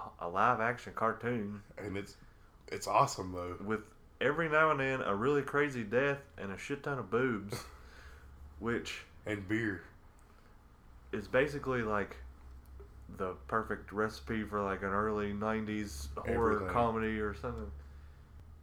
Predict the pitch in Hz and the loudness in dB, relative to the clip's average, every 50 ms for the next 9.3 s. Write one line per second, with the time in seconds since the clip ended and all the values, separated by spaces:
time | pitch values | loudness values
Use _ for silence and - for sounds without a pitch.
0 | - - - - 98 104 95 - - 113 123 135 131 - - - - 110 104 101 | -18 -18 -14 -10 -8 -6 -6 -2 2 2 4 4 2 0 -6 -6 -4 -2 0 0
1 | 98 - - - - - - - - 185 - - - - - - - - - - | -2 -4 -8 -12 -18 -20 -8 -6 -4 -4 -4 -6 -12 -18 -20 -20 -20 -20 -20 -20
2 | - - - 117 110 - - 220 269 311 311 285 240 175 123 - - - - 95 | -16 -8 -4 -4 -4 -4 0 2 4 4 4 4 2 0 -2 -2 -2 -4 -4 -4
3 | 85 - - - - - - - - - - - - - - - - - 113 143 | -4 -6 -8 -14 -18 -20 -20 -20 -20 -20 -20 -20 -20 -20 -20 -14 -8 -2 2 4
4 | 175 180 175 165 143 135 123 120 120 120 110 101 95 - 95 90 - - - - | 4 4 4 4 4 4 6 4 4 4 4 2 0 -2 -4 -6 -8 -10 -14 -18
5 | - - - - - - - - - - - - - 104 98 95 - 220 - - | -20 -20 -20 -20 -20 -20 -20 -20 -20 -20 -18 -12 -8 -4 -4 -4 -4 -6 -8 -14
6 | - - - - - - - - - - - - - - - 95 104 107 104 95 | -20 -20 -20 -20 -20 -20 -20 -20 -20 -20 -20 -20 -18 -10 -4 -2 -2 -2 -2 -4
7 | 113 170 247 277 269 - - - - - - - - - - - - - 151 135 | -4 -2 0 0 -2 -2 -8 -20 -20 -20 -20 -20 -18 -16 -16 -12 -8 -6 -6 -6
8 | 120 - - - - - - 92 95 104 127 143 156 - - 131 139 131 117 104 | -6 -8 -14 -18 -18 -18 -14 -8 -4 0 0 2 2 2 2 0 0 0 0 0
9 | 98 92 90 90 87 - | 0 0 -2 -2 -4 -6